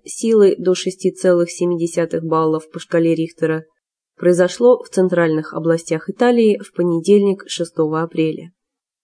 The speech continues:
В стране было объявлено чрезвычайное положение,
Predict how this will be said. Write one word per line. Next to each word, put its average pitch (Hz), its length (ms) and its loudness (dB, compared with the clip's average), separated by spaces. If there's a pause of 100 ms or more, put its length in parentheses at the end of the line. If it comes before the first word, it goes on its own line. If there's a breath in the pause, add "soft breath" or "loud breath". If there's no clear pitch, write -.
(280)
В - 60 -20
стране 202 380 2
было 180 300 4
объявлено 180 500 2
чрезвычайное 156 760 -4
положение, 226 720 0